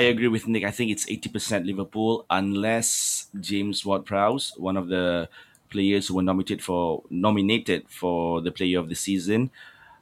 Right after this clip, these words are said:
uh, have something to offer for Southampton.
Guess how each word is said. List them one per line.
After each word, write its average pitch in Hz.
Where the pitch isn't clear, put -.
uh, 85
have 95
something 85
to 87
offer 98
for 101
Southampton. 107